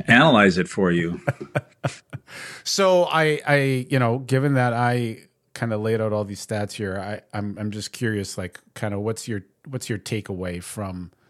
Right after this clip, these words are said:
Speaker 2: from what you just heard? 'Cause that's, that's, that's a lot to take in, like, for a podcast that's, you know,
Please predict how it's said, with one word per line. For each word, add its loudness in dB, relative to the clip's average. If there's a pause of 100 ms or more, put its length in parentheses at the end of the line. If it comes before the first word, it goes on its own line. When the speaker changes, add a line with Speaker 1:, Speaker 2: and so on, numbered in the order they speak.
(340)
Speaker 2:
from -6
what -8
you -10
just -10
heard? -8
'Cause -6
that's, -2
that's, -6
that's -6
a -4
lot -4
to -12
take -6
in, -6
like, -8
for -2
a -6
podcast -4
that's, -10 (1120)
you -2
know, -4